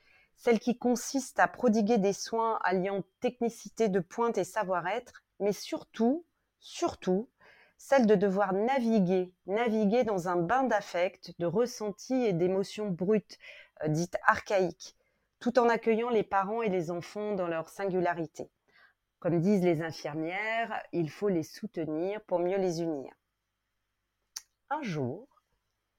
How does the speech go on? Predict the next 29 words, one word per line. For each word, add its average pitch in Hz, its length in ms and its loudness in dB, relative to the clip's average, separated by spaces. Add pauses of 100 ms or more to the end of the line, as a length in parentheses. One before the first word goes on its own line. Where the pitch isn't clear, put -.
(520)
sont 220 260 0
nés 277 220 2
très 285 200 0
prématurément 185 880 -4
Delia 202 640 2
et 180 200 -2
Arthur, 120 580 -10 (300)
à 160 80 2
six - 260 -6
mois 202 300 2
de 170 120 -2
grossesse, - 800 -8 (100)
des 170 200 2
jumeaux, 175 500 2 (520)
les 180 100 0
premiers 233 380 4
enfants 220 280 0
d'un 220 160 0
couple 165 520 -4 (600)
pour 190 120 2
laquelle 214 600 2 (200)
les, 156 300 0
pour 165 140 -6
lesquels 202 520 0 (220)
la 151 220 -2
grossesse 202 840 -2
se - 220 -8
passait 190 380 0
bien, 151 280 -2